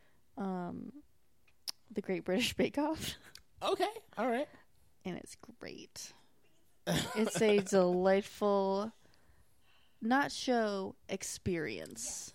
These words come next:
Speaker 2: I've heard nothing but good things about this.
Speaker 1: Yes.
Speaker 2: Like, I've heard, like, wonderful things. Are just, like, the people are so awesome on it.
Speaker 1: They are.
Speaker 2: Um,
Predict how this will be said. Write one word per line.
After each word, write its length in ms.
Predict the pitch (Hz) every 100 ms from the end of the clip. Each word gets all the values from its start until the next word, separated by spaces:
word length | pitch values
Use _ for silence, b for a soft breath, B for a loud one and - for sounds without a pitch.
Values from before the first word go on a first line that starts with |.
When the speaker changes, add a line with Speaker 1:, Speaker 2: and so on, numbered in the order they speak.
| -
Speaker 2:
I've 180 | 165 160
heard 240 | - 180
nothing 300 | 156 156 170
but 160 | 156 139
good 200 | 139 143
things 280 | 147 151 147
about 260 | 143 151 -
this. 360 | 196 - - 226
Speaker 1:
Yes. 300 | 202 - -
Speaker 2:
Like, 200 | 113 113
I've 80 | 120
heard, 180 | 120
like, 180 | 117 110
wonderful 260 | 113 117 117
things. 180 | 113 113
Are 40 |
just, 160 | 110 -
like, 140 | 107 - b b b -
the 40 | 165
people 240 | 320 330
are 60 | 202
so 220 | - 160
awesome 280 | 143 143 139
on 80 | 135
it. 120 | 127 -
Speaker 1:
They 120 | 226 -
are. 380 | 226 254 233 185
Speaker 2:
Um, 380 | 127 123 127